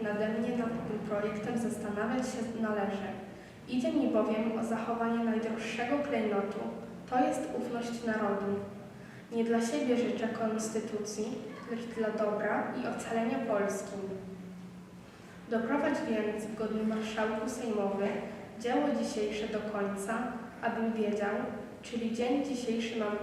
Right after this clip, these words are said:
kłaść między szczęśliwymi, czy też zapłakać nad ojczyzną moją".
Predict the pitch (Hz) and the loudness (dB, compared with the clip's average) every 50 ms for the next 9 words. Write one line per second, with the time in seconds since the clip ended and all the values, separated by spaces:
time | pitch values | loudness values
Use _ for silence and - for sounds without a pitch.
0 | 214 220 233 254 254 - - - 233 226 220 226 226 226 226 220 - - 226 220 | 0 0 0 0 0 0 -2 -4 -4 -2 -2 -2 -2 -2 -2 -4 -4 -4 -4 -4
1 | - - - 220 208 214 202 202 202 202 - - - - - - - - - - | -4 -4 -8 -6 -4 0 0 0 2 0 0 -2 -4 -4 -6 -8 -10 -10 -10 -8
2 | - 247 - 240 220 214 - 226 226 214 214 - 220 233 233 - 285 269 226 - | -4 -2 -2 -2 -2 -2 -2 -2 -2 -4 -4 -2 -2 -2 -2 0 -2 -2 -2 -2
3 | 233 214 - 220 214 208 208 - - 233 226 226 233 233 226 220 214 202 196 196 | -2 -2 -2 -2 -2 -2 -2 -2 0 0 0 2 2 2 2 2 2 2 0 0
4 | 196 190 | 0 -2